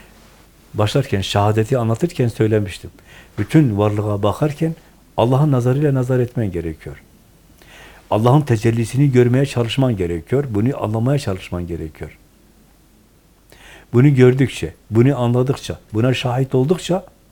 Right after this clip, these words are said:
o büyür. Bu senin duan olmuş olur. Görmek istiyorsun. Rabbinin tecellisini görmek istiyorsun. Görmek istiyorsun ki Rabbin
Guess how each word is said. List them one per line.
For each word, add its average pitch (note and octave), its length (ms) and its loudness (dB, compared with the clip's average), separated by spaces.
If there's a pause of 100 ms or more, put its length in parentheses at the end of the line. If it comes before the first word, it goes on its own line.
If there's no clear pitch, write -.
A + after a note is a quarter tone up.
(800)
o D#3 200 2
büyür. A#2+ 360 0 (680)
Bu D#3+ 100 4
senin D3 380 2
duan C#3 320 2
olmuş F2+ 380 -2
olur. D#2+ 280 -8 (320)
Görmek C3+ 420 4
istiyorsun. F2+ 520 -6 (460)
Rabbinin C3 380 4
tecellisini C3 640 -2
görmek C#3 400 0
istiyorsun. E2+ 500 -10 (920)
Görmek B2+ 360 2
istiyorsun C#3 480 0
ki B2 280 -2 (180)
Rabbin A#2+ 420 0